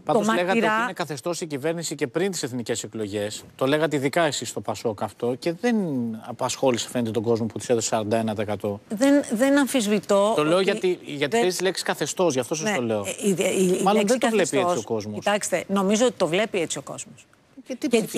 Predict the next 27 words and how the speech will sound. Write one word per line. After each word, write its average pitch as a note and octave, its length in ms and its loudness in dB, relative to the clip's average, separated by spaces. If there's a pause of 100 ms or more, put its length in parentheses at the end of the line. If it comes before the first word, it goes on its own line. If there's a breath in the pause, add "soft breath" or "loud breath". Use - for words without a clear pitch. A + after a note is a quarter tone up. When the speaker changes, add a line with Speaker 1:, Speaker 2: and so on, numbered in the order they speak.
Speaker 2:
και G#3 60 2
γιατί B3+ 240 2
σας - 20 -4
το D4+ 80 0
Speaker 1:
κυβέρνηση; C4+ 280 2
Speaker 2:
λέω A3 100 4
ότι G3 120 -2
το F#3+ 100 0
βλέπει F3+ 440 2
έτσι; E3+ 220 -2
Γιατί F#3+ 260 0
το G3 180 2
βλέπουμε B3 460 2 (340 loud breath)
σε - 280 2
ζητήματα B3+ 600 2
τα A3+ 120 2
οποία B3+ 240 0
καταλογίζονται F#3 840 2
στις G#3+ 160 -2
δημοσκοπήσεις. A#3+ 840 0 (100)
Δηλαδή, F#3+ 440 4
για G#3+ 140 2
παράδειγμα, D3+ 600 -2 (280 loud breath)
εάν A#3 260 0
δείτε D4 200 2
την A3+ 280 0
άποψη G#3 560 -2